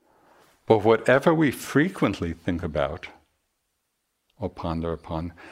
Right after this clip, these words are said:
that becomes the inclination of our mind. Because the repetition of certain thoughts and emotions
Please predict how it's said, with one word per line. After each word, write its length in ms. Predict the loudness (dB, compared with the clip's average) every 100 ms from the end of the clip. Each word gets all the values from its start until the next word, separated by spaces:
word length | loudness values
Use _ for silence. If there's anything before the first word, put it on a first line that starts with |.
| -12
that 460 | -2 0 0 -2 -2
becomes 840 | -4 -2 -4 -2 0 0 -2 -2 -2
the 220 | -4 -2
inclination 840 | -4 -4 -2 -2 -2 -4 -4 -4 -6
of 280 | -8 -6
our 140 | -4 -4
mind. 600 | -2 -2 -4 -6 -10 -14 -20 _ _ _ _ _ _ _ _ _ _ _ _ _ _ _ _ _ _ _ _ _ _ _ _ _ _ _ _ _ _ _ _ _ _
Because 380 | -4 0 0 0
the 120 | 0
repetition 880 | 2 0 0 -4 -4 -4 -4 -2 -2
of 120 | -2
certain 400 | -4 -4 -2 -4
thoughts 360 | -2 -4 -2 -2
and 100 | -2
emotions 800 | 0 -2 -4 -4 -4 -4 -6